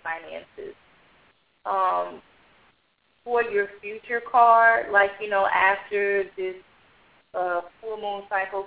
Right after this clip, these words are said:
kinda goes down, I wanna say starting towards the end of this week or towards next week, you're gonna start moving into, uh,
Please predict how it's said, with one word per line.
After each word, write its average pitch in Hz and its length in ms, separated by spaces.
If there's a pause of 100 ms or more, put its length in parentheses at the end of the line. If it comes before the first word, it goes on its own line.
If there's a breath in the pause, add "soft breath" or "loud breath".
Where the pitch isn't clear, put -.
kinda 190 460 (420)
goes 196 400
down, 190 340
I 185 80
wanna 185 240
say 180 320 (100)
starting 185 340
towards 190 300
the 175 80
end 185 160
of 185 100
this 185 180
week 185 160
or 180 60 (120)
towards 180 280
next 180 340
week, 180 220
you're 180 100
gonna 180 340
start 175 280 (400 loud breath)
moving 196 480 (100)
into, 190 640
uh, 170 500